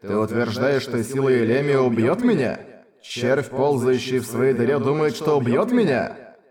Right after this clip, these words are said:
Прочь, прочь, прочь! Всё это ничего! Вернись в небытие!» Элемио. Опять всё о том же. Если это не женщина, это мужчина?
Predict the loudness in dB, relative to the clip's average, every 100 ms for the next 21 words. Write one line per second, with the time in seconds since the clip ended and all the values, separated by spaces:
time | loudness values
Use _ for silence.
0 | _ -8 0 2 0 -2 -10 -6 -2 2
1 | 0 -2 -8 -4 0 0 -2 -10 -16 _
2 | _ _ _ -14 -4 0 2 2 0 -2
3 | -2 0 0 0 -2 -6 -18 -20 -14 -8
4 | -2 0 2 0 0 0 -2 0 0 0
5 | 0 2 2 0 -2 -8 -20 -20 _ _
6 | _ _ _ -4 0 2 4 4 2 -2
7 | -4 -10 -20 _ _ _ _ -2 0 0
8 | 2 2 0 -2 -2 0 0 0 -2 -6
9 | -8 -12 _ _ _ _ -4 -2 -2 -2
10 | 0 0 0 0 0 -2 -2 0 0 -4
11 | -14 _ _ _ -6 -2 0 -2 -2 0
12 | 0 -2